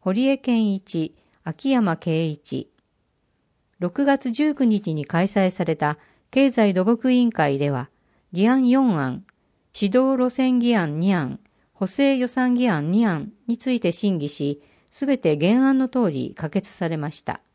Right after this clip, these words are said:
議案第七十号、令和六年度筑西市一般会計補正予算第一号、小川線街路整備事業。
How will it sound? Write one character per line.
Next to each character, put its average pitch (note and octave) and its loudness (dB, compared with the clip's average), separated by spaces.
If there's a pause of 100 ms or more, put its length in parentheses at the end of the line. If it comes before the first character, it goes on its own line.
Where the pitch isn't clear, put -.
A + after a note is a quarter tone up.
(880)
議 F#3+ 0
案 C#4 0
第 B3+ 0
七 E3+ 0
十 A3 -2
号、 C3 -4 (400)
令 C4 2
和 B3 0
六 G#3 -2
年 A3 0
度 D3 -2
筑 - -8
西 B3+ 0
市 D3+ -4
一 E3+ -6
般 C4+ -4
会 C4+ 0
計 D#3 0
補 D3 -4
正 A3+ 2
予 G#3+ 0
算 F3 -6
第 G3 0
一 A3 -6
号、 C#3 -2 (920)
小 F#3 0
川 C4 4
線 A#3 0 (260)
街 B3 4
路 F#3 0
整 G#3 2
備 B3 0
事 A3+ -4
業。 D3+ 0